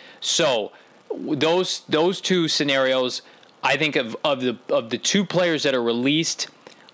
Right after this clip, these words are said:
in my opinion, while I think he's the better player, I think Justin Pugh is the one I think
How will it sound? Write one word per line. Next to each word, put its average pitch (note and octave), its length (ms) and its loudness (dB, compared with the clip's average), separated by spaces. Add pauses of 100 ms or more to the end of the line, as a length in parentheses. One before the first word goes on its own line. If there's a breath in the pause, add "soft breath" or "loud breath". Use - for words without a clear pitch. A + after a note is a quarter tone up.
(140)
in B2 180 -2
my C3+ 220 4
opinion, C3+ 480 0
while B2 160 2
I A#2 120 2
think C#3 200 -4
he's B2 180 -2
the B2+ 100 0
better A#2 200 2
player, C3 340 0
I A#2 80 2
think A2+ 220 -4
Justin C3+ 420 -2
Pugh C3 560 0
is B2 200 0
the B2 80 0
one B2 180 0
I A2+ 100 2
think B2 260 -4